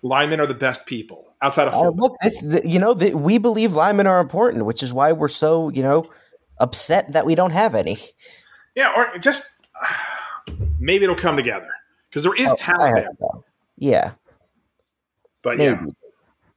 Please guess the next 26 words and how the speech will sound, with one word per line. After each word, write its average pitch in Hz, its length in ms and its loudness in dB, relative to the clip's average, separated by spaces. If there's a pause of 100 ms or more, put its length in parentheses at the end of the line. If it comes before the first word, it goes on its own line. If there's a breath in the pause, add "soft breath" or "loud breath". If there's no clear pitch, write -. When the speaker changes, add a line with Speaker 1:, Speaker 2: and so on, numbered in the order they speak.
(720)
Speaker 1:
It, 120 200 -4
it, 127 160 2 (300)
it, 131 100 -14
but 139 100 4
it 139 80 4
needs 143 180 -2
to 123 60 -6
come 127 160 0
around. 113 300 -4
It 107 40 -10
needs 110 160 -12
to - 40 -18
come 104 180 -8
around 90 180 -14
quick - 440 -14
'cause - 540 -10 (720)
if - 60 -6
you 143 80 0
can't 165 260 0
block, 127 360 0 (1200)
none 139 240 2
of - 20 4
your 135 100 2
fancy 127 360 0
ideas 107 400 -4
work. - 380 -16